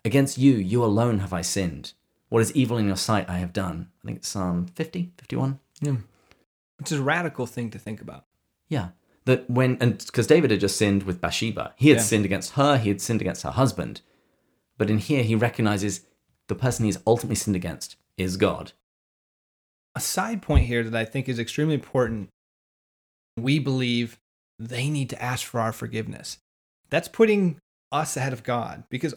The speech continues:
Speaker 2: ultimately, yes, that person wronged us, and yes, there, there should be, for a relationship to work,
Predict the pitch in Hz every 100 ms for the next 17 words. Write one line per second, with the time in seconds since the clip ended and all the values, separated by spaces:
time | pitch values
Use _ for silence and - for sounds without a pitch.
0 | - 196 196 165 143 160 202 175 156 135
1 | 143 139 123 113 113 113 - 123 127 120
2 | - 113 92 - 127 - 139 117 120 120
3 | 120 117 117 - - 120 117 120 113